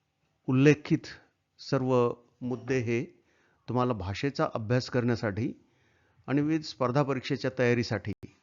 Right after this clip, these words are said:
अत्यंत उपयुक्त आहे. प्रश्न एकतिसावा, एखादी भाषा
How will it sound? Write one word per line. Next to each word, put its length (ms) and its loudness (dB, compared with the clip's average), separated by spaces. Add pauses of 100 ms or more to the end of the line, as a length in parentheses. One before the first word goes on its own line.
(140)
अत्यंत 420 0
उपयुक्त 400 -2
आहे. 260 -2 (2500)
प्रश्न 260 8
एकतिसावा, 680 6 (1400)
एखादी 340 6
भाषा 420 2